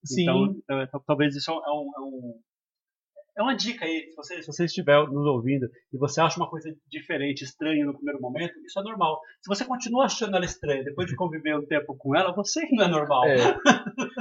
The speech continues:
Speaker 1: Ah, tem uma frase de, que, de, de Law and Order que o, o S V U que eu acho fantástica, sabia? Que fala sobre isso.
Speaker 2: Hum.
Speaker 1: Tipo, é, entra uma novata logo no primeiro episódio, né? Uma detetive lá, e ela acompanha o assassinato de uma criança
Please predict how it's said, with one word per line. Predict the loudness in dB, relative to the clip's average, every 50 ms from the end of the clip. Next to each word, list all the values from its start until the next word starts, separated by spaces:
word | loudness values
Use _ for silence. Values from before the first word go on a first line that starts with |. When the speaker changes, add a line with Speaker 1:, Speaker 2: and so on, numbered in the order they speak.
| -4 -4
Speaker 1:
Ah, | -4 -2 -2
tem | -2 -4
uma | -4 -4 -2
frase | 0 2 2 2 2 2 0
de, | 2 2 2 0 0 -2 -6 -12
que, | -12 -8
de, | -6 -2 0 0 2 2
de | 0 0 -2
Law | -2 -2 -2
and | -2 -4 -4
Order | -4 -2 0 -2 -2 -2
que | -2 0
o, | 0 0 0 -2 -6 -10 _
o | -4 0 4 6 8
S | 8 6 6 0
V | -2 0 2
U | 2 0
que | 0 -2
eu | -6
acho | -8 -8 -6
fantástica, | -4 -4 0 2 4 2 2 0 -4 -4 -4 -4
sabia? | -4 -2 0 2 2
Que | 4
fala | 6 4 4
sobre | 4 4 0 2 2 0
isso. | 0 -2 -6 -14 -14 _ -14
Speaker 2:
Hum. | -12 -10 -8
Speaker 1:
Tipo, | -10 -8 -6 -6 -6 -6 -6 -10 -12 -10 -10 -10 -10 -10 _
é, | -4 -4
entra | -2 0
uma | 0 0
novata | 2 2 2 4 2 2 4 4
logo | 2 2 2 2
no | 0 0
primeiro | 0 2 2 2
episódio, | 0 2 2 2 2 2 0 -2
né? | -2 -2 -2 -2 -4 -4 -6 -4
Uma | -2 -2 0 0 0
detetive | 0 0 0 0 -2 -2 -2 0 2 2
lá, | 2 2 0 -2 -6 _ _ _ _ _ _ _ _ -4
e | -2 0 0 0 0 2 4
ela | 6 6 6 6
acompanha | 4 2 -2 -2 0 0
o | 0
assassinato | -2 0 0 2 0 2 0
de | -4
uma | -4
criança | -4 -2 -2 -2 -2 -2 -4 -8 -10 -14 -14